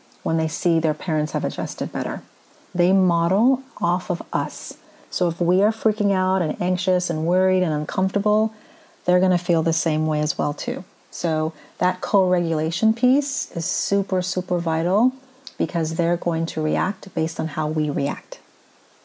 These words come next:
I really hope the best for you all. Know that you're not alone in this journey.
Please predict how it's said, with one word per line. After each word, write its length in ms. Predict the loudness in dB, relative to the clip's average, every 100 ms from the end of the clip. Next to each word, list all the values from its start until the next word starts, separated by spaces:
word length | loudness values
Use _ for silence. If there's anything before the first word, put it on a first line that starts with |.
| _ _ _ _ _ -8 2
I 40 |
really 260 | 4 6 4
hope 260 | 4 0 0
the 80 |
best 280 | -2 -2 -2
for 100 | 0
you 200 | 2 4
all. 300 | 4 2 0 -8 -20 -20 -20 _ _ 0
Know 180 | 2 4
that 100 | 4
you're 120 | 2
not 200 | 2 4
alone 300 | 4 4 4
in 100 | 2
this 140 | 0
journey. 500 | 2 2 4 4 2